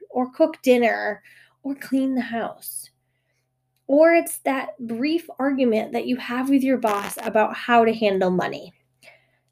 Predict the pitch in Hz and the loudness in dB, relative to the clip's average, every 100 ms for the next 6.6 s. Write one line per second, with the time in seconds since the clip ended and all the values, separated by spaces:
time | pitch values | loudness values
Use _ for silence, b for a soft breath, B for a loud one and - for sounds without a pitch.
0 | - 262 330 381 330 262 311 359 330 - | 4 4 6 0 2 6 6 4 2 0
1 | 269 240 233 214 - - - - 233 240 | 2 0 -2 -8 -12 -12 -10 -2 0 0
2 | - - - 247 247 202 190 202 196 196 | -6 -10 -2 -2 0 -2 -2 -6 -6 -6
3 | - 196 202 208 202 190 196 - 220 202 | -6 -6 -2 -2 -2 0 0 0 2 2
4 | 180 - 330 339 - - b b b b | 0 2 4 4 2 -8 b b b b
5 | _ 233 302 349 - 339 277 277 269 262 | _ 0 2 2 2 2 2 2 0 2
6 | 220 220 214 208 - | 0 4 4 2 -2